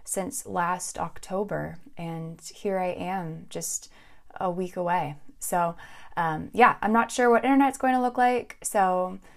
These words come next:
this is going to be a longer episode, just because I want to get through the entire chapter thirteen instead of breaking it into two episodes. So heads up on that, a little bit longer, but we'll get through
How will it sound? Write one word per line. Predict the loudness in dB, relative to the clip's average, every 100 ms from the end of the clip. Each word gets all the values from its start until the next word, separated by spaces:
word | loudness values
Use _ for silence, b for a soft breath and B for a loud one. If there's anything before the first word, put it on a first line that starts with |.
| b b b -2
this | 0 0 -4 -4
is | 0 2 2 0 -4 -8 -6
going | -4 -4
to | -4
be | -4 -2
a | 0
longer | 2 2 2 0 -2 -2
episode, | 0 -2 -4 0 2 4 2 -2 -8 -4
just | -4 0
because | 0 4
I | 4
want | 4 0
to | 0
get | 0 0 -2
through | -4
the | -2
entire | -4 -4 -4 0 2 2 0 -4
chapter | -4 -4 -4 -2 0 0 0 -4 B B B B -4
thirteen | 0 0 2 4 6 4
instead | 2 -2 -2
of | 0
breaking | 0 0 -4
it | -4
into | -4 -8
two | -8 -10 -6 -6 -4
episodes. | -6 -6 -2 0 0 -4 -10 -16 b b
So | -2 0 0 -2 0
heads | 6 8
up | 8 6
on | 6 6
that, | 4 2 -2
a | -2
little | 2 2 2
bit | 2 0
longer, | 2 2 2 0 0 -2 B B
but | 6 6 4
we'll | -2
get | -2 -4
through | -4 0 0 0